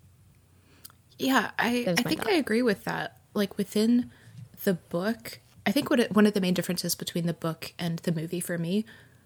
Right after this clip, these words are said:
Speaker 1: was that within the book, the kid already pretty much believes in Santa, but the whole
Speaker 2: Mm-hmm.
Speaker 1: emotional journey that our hero goes through in the movie is going from being skeptical to believing in Santa. When he finally decides to believe in him, that's when he can start hearing the bell ring.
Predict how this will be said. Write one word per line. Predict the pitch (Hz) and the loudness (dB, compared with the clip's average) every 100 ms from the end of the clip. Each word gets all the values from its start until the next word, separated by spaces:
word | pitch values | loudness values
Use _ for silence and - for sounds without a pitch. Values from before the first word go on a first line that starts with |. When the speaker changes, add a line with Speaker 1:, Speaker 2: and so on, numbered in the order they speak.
| _ - | _ -2
Speaker 1:
was | 170 165 - | -2 0 -2
that | 170 | -4
within | 170 180 | -4 -2
the | 165 160 _ | -2 -6 _
book, | 175 175 | -2 -2
the | - | -4
kid | - - 170 - | -8 -4 -2 -2
already | 170 165 160 156 160 - _ _ | -2 -2 -2 -4 -6 -10 _ _
pretty | - - 175 170 | -8 -4 -2 -2
much | 160 165 - - - - | -4 -4 -4 -4 -6 -8
believes | 247 247 247 247 - - - - | -6 -4 -6 -2 -2 -2 -6 -6
in | 240 | -4
Santa, | - 240 233 302 320 - - - - - | -4 -4 -6 -6 -8 -10 -20 -20 -20 0
but | 214 | 2
the | 220 | 4
whole | 226 175 190 | 2 2 2
Speaker 2:
Mm-hmm. | 196 | 2
Speaker 1:
emotional | 196 190 - 196 | 2 0 -2 -2
journey | 180 175 180 | -2 0 0
that | 180 | 0
our | - | -2
hero | 170 175 170 | -2 0 0
goes | 170 170 165 | 0 -2 -2
through | 180 165 | -2 -2
in | 170 170 | -2 -2
the | |
movie | 160 160 185 175 | -2 -2 -2 -2
is | 175 | -2
going | - 165 170 | -2 -4 -6
from | - 170 | -4 -2
being | 170 156 170 | -2 -2 -2
skeptical | - 165 - - 180 - | -2 -4 -8 -10 -8 -6
to | - 175 | -2 -2
believing | 170 190 196 202 202 | -2 -2 0 2 0
in | 196 | 0
Santa. | 190 190 185 208 | -2 -4 -2 -2
When | 185 | -2
he | 180 | -2
finally | - 170 170 170 | -4 -8 -6 -4
decides | 170 - - 156 156 - - - - - - | -2 0 0 0 -6 -4 -4 -6 -20 -20 -4
to | 190 | -2
believe | 160 135 139 | 0 0 0
in | 170 175 | 2 4
him, | 170 | 2
that's | 160 - - | 0 -2 -2
when | 165 | -4
he | 165 | -2
can | 147 143 | -2 -2
start | - 170 | -2 -4
hearing | - 180 165 160 | -4 -4 -2 -4
the | 139 | -4
bell | 135 165 | -4 -2
ring. | 185 233 311 | -2 -2 -6